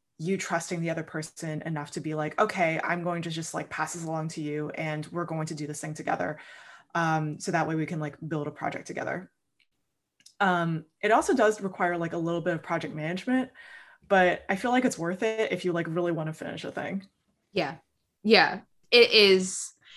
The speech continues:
Speaker 2: If you want to, like, I think that's the biggest thing. And that's where the reflection comes in. If you want to finish it, if you actually want to, and it's not because you feel like you have to, that's when you know when not to quit.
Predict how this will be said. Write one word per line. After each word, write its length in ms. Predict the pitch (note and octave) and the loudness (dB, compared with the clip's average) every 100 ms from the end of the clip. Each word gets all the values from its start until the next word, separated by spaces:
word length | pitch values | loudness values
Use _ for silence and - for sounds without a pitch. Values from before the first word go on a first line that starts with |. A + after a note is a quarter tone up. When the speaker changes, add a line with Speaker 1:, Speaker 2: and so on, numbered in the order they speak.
| - - | -20 0
Speaker 2:
If 180 | - B3 | 4 8
you 180 | D4 E4+ | 10 8
want 480 | G3+ G3 G3 G3 - | 6 4 6 4 2
to, 220 | - F#3+ | 0 4
like, 160 | F#3+ F#3 | 4 6
I 120 | G#3 | 4
think 160 | D#4 D4 | 2 4
that's 260 | G#3+ - | 2 2
the 100 | F#3+ | 0
biggest 360 | F3+ F3 F3 - | 2 2 2 0
thing. 240 | D3+ - | -2 0
And 120 | F3+ | 4
that's 200 | F3+ F3 | 4 4
where 140 | F3+ E3+ | 2 4
the 80 | D#3 | 2
reflection 460 | D#3+ D#3 D3+ D3+ | 2 0 0 -6
comes 220 | D3 D3+ | -8 -8
in. 100 | C#3+ | -8
If 120 | D#3 A3+ | -2 2
you 140 | B3 | 2
want 400 | F3+ F3 F3 - | 2 2 2 2
to 120 | G3+ | -4
finish 440 | - C#3+ D#3 G#3 C4 | -4 -2 -2 2 2
it, 220 | C4+ - _ _ _ _ _ | 2 -2 _ _ _ _ _
if 160 | F#3 - | -10 -4
you 140 | F#3+ - E3+ | -4 0 4
actually 540 | F#3 F#3 - G3 G3 | 4 2 -2 -2 0
want 300 | F3+ F3 - | 2 2 2
to, 220 | D#3+ D3+ | 0 0
and 160 | A2+ D#3 | 0 -4
it's 140 | C#3 | 0
not 180 | E3 D3 | 2 2
because 360 | D#3+ - D3+ D#3 | -2 -2 -4 -4
you 60 | |
feel 240 | D#3 D3+ C#3+ | -6 -4 -4
like 300 | C3 B2 - _ _ _ _ _ _ _ _ | -4 -6 -12 _ _ _ _ _ _ _ _
you 100 | D#3 | -8
have 360 | C#3+ C3 C#3 - | -4 -2 -2 -4
to, 480 | - G3+ G3+ G3+ - _ _ _ _ _ _ G3 | 0 0 0 -4 -8 _ _ _ _ _ _ -6
that's 380 | F#3 F#3 F3 | 4 4 4
when 160 | A#3 A#3+ | 2 2
you 120 | A#3 | 2
know 200 | F#3+ E3+ | 4 2
when 400 | E3 D#3+ D3+ D3 | 2 -2 -4 -4
not 260 | D3 C#3+ - | -4 -6 -8
to 80 | D#3 | -12
quit. 360 | - C3+ - | -6 -6 -6